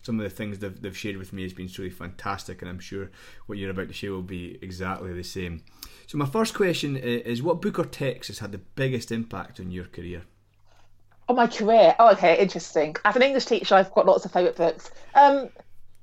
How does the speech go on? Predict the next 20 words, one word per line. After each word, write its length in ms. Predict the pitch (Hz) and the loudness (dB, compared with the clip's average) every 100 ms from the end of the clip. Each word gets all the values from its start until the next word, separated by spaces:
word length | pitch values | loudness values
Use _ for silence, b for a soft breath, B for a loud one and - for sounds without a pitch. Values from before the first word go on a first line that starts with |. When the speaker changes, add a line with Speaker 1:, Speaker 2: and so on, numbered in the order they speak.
| - | 0
Speaker 2:
on 80 | 277 | 4
my 120 | 262 | 2
career, 360 | - 285 226 | 2 4 4
Start 320 | 165 - 240 - | 4 4 6 6
With 140 | 190 | 4
Why, 340 | 190 180 165 | 6 6 6
Simon 300 | 165 - 185 | 2 0 0
Sinek. 480 | 175 170 156 151 - - - - - - | -2 -2 -2 -2 -8 -20 -20 -20 -14 -2
It's 140 | 220 | 0
just 100 | 240 | 0
a 60 | 330 | 0
game 260 | 233 214 208 | 2 2 2
changer. 540 | 180 165 170 170 160 | -2 -4 0 2 4
It's 160 | 180 190 | 2 2
one 120 | 247 | 2
of 60 | 247 | 6
those 200 | 233 - | 4 4
books 420 | 226 202 - - | 4 2 2 0
that 320 | 185 180 - - | 4 4 4 2
I, 160 | 208 | 2